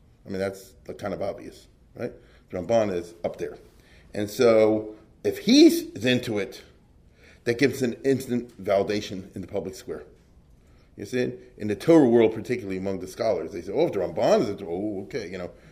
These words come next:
I know it's not crazy. It's, it's not phony." Uh, but the Ramban, as we'll see, is very reticent to talk about it. Probably doesn't write books about it.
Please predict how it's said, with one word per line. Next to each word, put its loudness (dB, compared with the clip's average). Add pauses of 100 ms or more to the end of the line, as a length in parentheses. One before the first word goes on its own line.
I -6
know 0
it's -2
not -6
crazy. -6 (540)
It's, -12
it's -10
not -6
phony." -2 (880)
Uh, 0
but -2
the 2
Ramban, 6 (1000)
as -2
we'll -4
see, -2
is 4
very 2
reticent -2
to -10
talk -4
about 0
it. -2
Probably -2
doesn't 4
write -2
books -4
about -4
it. -8